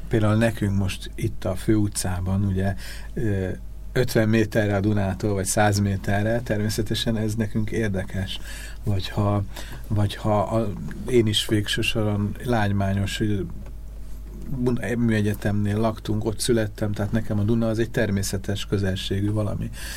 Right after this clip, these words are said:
De bizony, ha mondjuk, ö, mondjuk Újpalotán lakom, <laughs> akkor a Dunát esetleg soha nem látom.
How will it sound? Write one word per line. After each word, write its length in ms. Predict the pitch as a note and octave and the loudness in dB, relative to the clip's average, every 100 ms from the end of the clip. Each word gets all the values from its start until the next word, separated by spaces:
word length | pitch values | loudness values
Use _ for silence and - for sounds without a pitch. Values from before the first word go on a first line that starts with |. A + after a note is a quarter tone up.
| - - - | -8 -10 -4
De 100 | A#2+ | 4
bizony, 340 | E3 D3 C3+ | 4 4 2
ha 120 | A#2+ | 2
mondjuk, 440 | A2 A2 G2+ G2 F#2+ - | 2 4 4 2 0 -2
ö, 180 | G#2 F#2+ | 0 2
mondjuk 360 | F#2 F#2 F2 A2 | 2 0 2 2
Újpalotán 580 | G#2 G2 G2 - F#2 | 2 2 -2 -2 -2
lakom, 460 | F#2 G2+ - A2 A#2+ - - - - - | -2 -4 -4 -4 -4 -8 -10 -8 -6 -6
<laughs> 560 | - - - - - - | -8 -10 -8 -8 -8 0
akkor 360 | G#2+ - B2 | 2 2 2
a 360 | G#2+ G#2+ A2 A2 | 4 4 4 0
Dunát 380 | - B2+ A#2 A2+ | -2 2 2 2
esetleg 500 | A2 A2+ A2+ A2 G#2 - | 0 -2 0 0 0 -2
soha 260 | - F2 | -4 -2
nem 180 | E2+ D#2+ | 0 0
látom. 380 | D#2 D2+ - | -2 -2 -4